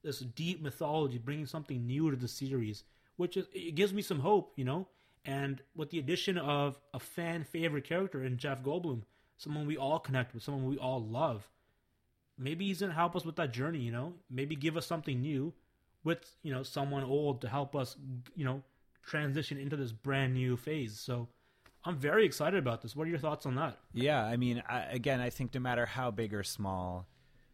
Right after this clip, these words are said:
Speaker 2: Jeff Goldblum's role is, I think him along with B D Wong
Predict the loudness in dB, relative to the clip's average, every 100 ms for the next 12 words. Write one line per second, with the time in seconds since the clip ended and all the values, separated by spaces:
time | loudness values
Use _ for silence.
0 | -20 -20 -14 -6 -4 -2 -2 -2 -2 -6
1 | -6 -6 -4 -4 -6 -6 -6 -6 -4 -4
2 | -4 -10 -20 _ _ _ -20 -20 -20 _
3 | _ _ _ _ -2 2 4 4 2 2
4 | -2 -4 -6 -4 -4 -2 -2 -2 -4 -8